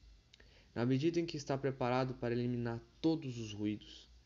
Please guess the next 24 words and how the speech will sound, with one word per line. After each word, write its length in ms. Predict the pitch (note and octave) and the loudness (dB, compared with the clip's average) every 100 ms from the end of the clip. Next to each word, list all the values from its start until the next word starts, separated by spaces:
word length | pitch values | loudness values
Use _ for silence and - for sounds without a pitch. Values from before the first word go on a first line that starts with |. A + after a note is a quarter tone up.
| - - - | -20 -20 -2
que 100 | B2 | 2
lhe 100 | B2 | 2
pareçam 460 | B2 A#2 A#2+ - | 2 0 0 -2
insignificantes, 960 | A#2 - A2+ G#2+ - - G2+ - - - _ - _ _ _ _ _ _ - _ _ _ - - - _ _ _ _ _ - | -6 -4 -6 -6 -10 -14 -12 -8 -10 -10 _ -20 _ _ _ _ _ _ -20 _ _ _ -20 -20 -20 _ _ _ _ _ -8
que 100 | C#3 | -2
não 140 | D#3 | 0
façam 380 | C#3+ E3 E3 D3 | 4 6 6 2
nenhum 120 | C#3 | 0
sentido 600 | C#3 D3+ C3 - C#3 B2+ | 0 -2 -4 -2 -2 0
no 260 | G#2+ G#2+ G#2+ - | -2 -4 -6 0
corpus 540 | B2+ B2+ C3 - - | 2 2 -2 -10 -6
teórico 600 | G#2 G#2 A2 G#2 - - - - | 0 2 2 0 -8 -20 -20 -16
de 100 | - | -10
sua 200 | G#2+ A#2+ | -4 -2
disciplina, 600 | A2 - A2 A2 G#2+ G2 - _ _ - - - | -2 -6 -6 -4 -4 -6 -12 _ _ -20 -20 -8
paradigma, 600 | G#2 A2+ A2+ B2+ A#2 G2 - - - - - | -2 0 0 -4 -4 -6 -12 -20 -20 -20 -6
no 80 | F3+ | -6
interior 480 | F#3 E3 B2+ A#2+ C3 - | 0 2 4 4 0 -8
no 100 | D#3+ | -8
qual 260 | D#3+ B2+ C3 | 0 2 2
o 40 | |
pesquisador 720 | C3 C3 C3+ C3 G#2+ A2 A#2+ A#2+ - - - | -2 -6 -2 0 0 0 -2 -6 -18 -20 -6
foi 140 | A#2+ | -4
treinado. 440 | A#2 B2 G#2 F#2+ | -2 -2 -2 -6